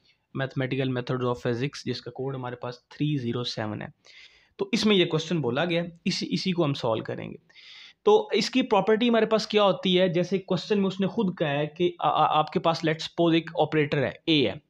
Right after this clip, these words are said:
ये मैं आपको थोड़ी सी स्टेटमेंट समझा रहा हूँ, पहले स्टेटमेंट समझते हैं, फिर हम क्वेश्चन को आगे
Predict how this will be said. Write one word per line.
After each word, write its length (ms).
ये 140
मैं 120
आपको 260
थोड़ी 200
सी 120
स्टेटमेंट 560
समझा 380
रहा 100
हूँ, 180
पहले 260
स्टेटमेंट 420
समझते 320
हैं, 160
फिर 100
हम 100
क्वेश्चन 360
को 80
आगे 260